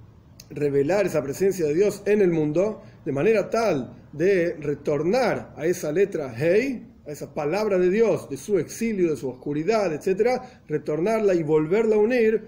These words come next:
a las otras letras del nombre de Dios. El nombre de Dios tiene cuatro letras, una Yud, una Hei, una Vav y una Hei. La última Hei, por así decir, se separó y está en exilio. Está en exilio, está oculta la presencia de Dios en el mundo.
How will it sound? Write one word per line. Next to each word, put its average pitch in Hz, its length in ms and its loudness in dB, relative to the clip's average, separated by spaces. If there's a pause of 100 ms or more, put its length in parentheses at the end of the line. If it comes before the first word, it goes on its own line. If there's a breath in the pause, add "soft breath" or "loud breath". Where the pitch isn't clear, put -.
(200 loud breath)
a 160 80 -2
las 143 220 -2
otras 233 320 2
letras 226 340 2
del 190 120 4
nombre 190 260 2
de 175 100 2
Dios. 156 360 -4
El 120 100 -12
nombre 180 220 -2
de 180 60 0
Dios 202 120 0
tiene 196 160 -2
cuatro 214 300 0
letras, 190 420 0
una 120 120 -12
Yud, 202 380 0
una 175 140 -6
Hei, 208 260 2
una 180 160 0
Vav 226 260 -2
y 233 40 -2
una 214 180 2
Hei. 175 160 4 (240 loud breath)
La 143 120 -6
última 208 480 0
Hei, 233 120 2
por 196 140 -2
así 190 140 0
decir, 196 180 0
se 180 100 -6
separó 220 480 2
y 185 60 4
está - 160 -2
en 233 60 2
exilio. 220 640 0 (1160)
Está - 180 -4
en 196 60 2
exilio, 208 300 -2
está 190 140 0
oculta 214 540 -2
la 135 120 -2
presencia 202 420 0
de 233 60 2
Dios 247 180 2
en 233 80 4
el 240 80 4
mundo. 233 520 0